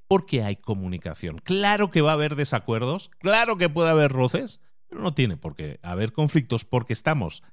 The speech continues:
gestionándolos de acuerdo siempre a los principios de esa empresa. Entonces estamos viendo, recordemos, nuestros próximos cinco movimientos, conocernos a nosotros mismos.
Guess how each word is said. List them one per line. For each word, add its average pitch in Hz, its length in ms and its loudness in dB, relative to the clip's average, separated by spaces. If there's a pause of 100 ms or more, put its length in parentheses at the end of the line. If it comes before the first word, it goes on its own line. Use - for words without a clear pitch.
gestionándolos 143 640 0 (320)
de 117 160 0
acuerdo 143 480 4
siempre 85 480 -2 (160)
a 92 80 -6
los 95 220 -6
principios 139 800 -6
de 80 160 -14
esa 110 340 -6 (100)
empresa. 90 540 -10 (320)
Entonces 180 240 2
estamos 233 380 2
viendo, 190 260 2
recordemos, 147 460 0
nuestros 143 720 0
próximos 147 640 -2
cinco 131 360 -2
movimientos, 120 680 -2
conocernos 98 440 -8
a 92 40 -8
nosotros 78 480 -14
mismos. 180 560 2